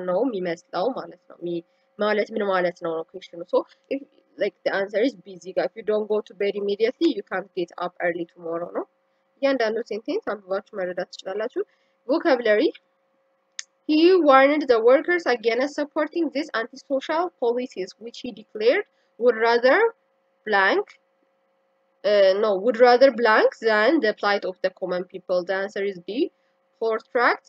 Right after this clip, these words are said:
and inhibit ነው መልሱ። Like the blank of the iceberg, much of what is really interesting in the capital is not blank. Like the upper part of the iceberg, much of what is really interesting in the capital is not visible.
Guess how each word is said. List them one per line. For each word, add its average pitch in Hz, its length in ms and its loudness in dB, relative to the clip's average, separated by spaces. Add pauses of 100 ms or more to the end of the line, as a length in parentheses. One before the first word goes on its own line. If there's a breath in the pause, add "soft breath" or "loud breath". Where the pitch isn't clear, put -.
and 202 200 -6
inhibit 214 560 -8
ነው - 240 -20
መልሱ። - 260 -20 (1500)
Like 262 320 2
the 277 180 6
blank 294 380 2
of 370 160 -4
the 262 160 4
iceberg, 247 600 2
much 247 280 0
of 277 180 0
what 247 240 2
is 262 240 -2
really 262 260 -2
interesting 294 500 -4
in 247 120 -4
the 233 120 -4
capital 269 500 -4
is 233 180 -8
not 214 280 -4
blank. 170 320 -6 (560)
Like 247 300 0
the 262 180 4
upper 277 360 0
part 269 300 2
of 190 160 -6
the 196 160 -4
iceberg, 180 580 0 (180)
much 208 240 -2
of 370 120 -4
what 262 220 2
is 269 200 -2
really 277 260 -2
interesting 277 440 -4
in 220 120 -6
the 208 120 -8
capital 220 500 -6
is 240 180 -10
not 214 260 -4 (200)
visible. 254 440 -4